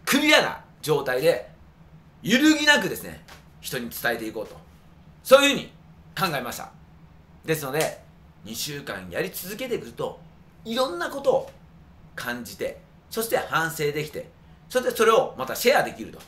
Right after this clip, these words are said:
本当にやってよかったなと思います。今回の視聴回数が何回かわからないんですけども、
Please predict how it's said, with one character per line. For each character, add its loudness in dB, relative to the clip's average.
本 -4
当 -4
に 0
や 4
っ -2
て 0
よ 2
か -6
っ -12
た -14
な -10
と -16
思 -2
い -2
ま -6
す。 -14
今 -2
回 0
の -4
視 -14
聴 0
回 0
数 -6
が -6
何 4
回 2
か -4
わ 0
か 10
ら 12
な 6
い 0
ん -4
で 4
す -2
け 2
ど -2
も、 4